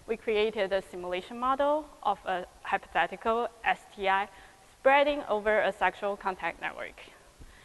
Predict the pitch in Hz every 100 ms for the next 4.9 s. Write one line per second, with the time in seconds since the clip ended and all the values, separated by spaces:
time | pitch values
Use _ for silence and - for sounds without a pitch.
0 | - - 220 214 - 226 - 226 226 247
1 | 247 277 285 294 302 302 - 208 190 196
2 | 190 185 - - - - 214 202 202 196
3 | 349 339 277 233 226 202 190 202 202 208
4 | 190 175 180 175 208 269 196 180